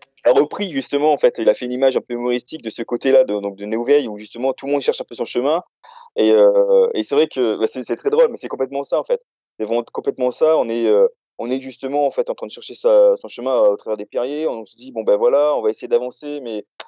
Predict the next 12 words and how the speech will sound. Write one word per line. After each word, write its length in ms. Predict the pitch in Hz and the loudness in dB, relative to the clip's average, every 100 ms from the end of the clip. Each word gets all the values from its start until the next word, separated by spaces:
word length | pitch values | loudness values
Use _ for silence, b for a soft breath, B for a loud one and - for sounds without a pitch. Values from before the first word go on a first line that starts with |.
| B - | B 2
euh, 340 | 101 101 98 - | 6 8 6 2
les 100 | 117 | -12
pierriers, 320 | 113 135 143 143 | -2 0 0 -2
pareil, 380 | 127 135 139 | 0 2 0
c'est, 400 | 123 101 98 92 90 | -6 -8 -8 -8 -12
c'est, 200 | - 120 | -12 -14
ça 400 | - 104 - 107 | -12 -14 0 0
bouge 180 | 120 - | 0 -2
quand 100 | 123 | -2
même 120 | 123 | 0
pas 140 | 135 | 0
mal. » 280 | 151 175 110 | 2 0 0